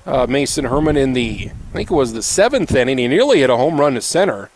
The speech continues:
That's maybe five, ten feet shy of a home run over across the parking lot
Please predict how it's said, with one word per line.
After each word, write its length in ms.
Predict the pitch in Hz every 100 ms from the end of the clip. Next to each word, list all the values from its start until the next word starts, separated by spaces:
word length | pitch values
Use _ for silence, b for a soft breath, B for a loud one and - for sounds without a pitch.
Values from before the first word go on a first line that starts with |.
| b b b b b -
That's 160 | 143
maybe 220 | 139 131 117
five, 340 | 135 135 139
ten 220 | 143 135
feet 260 | 123 147 -
shy 220 | 131 143
of 100 | 165
a 80 | 123
home 240 | 135 131
run 180 | 131 147
over 380 | 131 123 127 110 _ b b b b b b _
across 460 | - 123 143 147 -
the 80 | 139
parking 380 | 147 180 -
lot 260 | 135 123